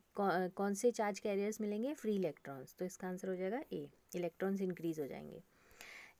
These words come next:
Next question is, an n type semiconductor is, तो एन टाइप क्या होता है? न्यूट्रल होता है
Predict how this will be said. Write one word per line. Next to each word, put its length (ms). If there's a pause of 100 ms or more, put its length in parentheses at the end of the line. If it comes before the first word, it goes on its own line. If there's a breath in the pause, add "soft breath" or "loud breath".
(120)
Next 280
question 340
is, 300 (1400 loud breath)
an 220
n 200
type 220
semiconductor 680
is, 240
तो 80
एन 200
टाइप 260
क्या 100
होता 160
है? 60
न्यूट्रल 460
होता 200
है 140